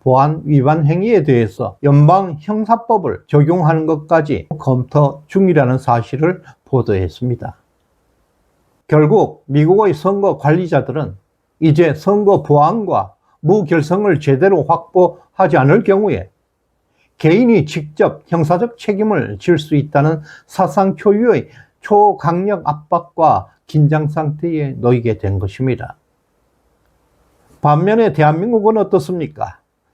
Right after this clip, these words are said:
중앙선관위 직원들은 자신들의 선거 관리 부실로 인해서 발생할 수 있는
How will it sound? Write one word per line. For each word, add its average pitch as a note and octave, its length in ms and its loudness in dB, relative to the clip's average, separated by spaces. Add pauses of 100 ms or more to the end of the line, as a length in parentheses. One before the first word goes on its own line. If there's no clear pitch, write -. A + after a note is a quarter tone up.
중앙선관위 E3+ 1000 0
직원들은 E3+ 580 -2 (680)
자신들의 G#3+ 640 2
선거 G#3 520 2
관리 E3 360 2
부실로 G3 480 -2
인해서 D#3+ 460 -2 (240)
발생할 D3+ 540 0
수 - 120 -8
있는 A#2+ 460 -4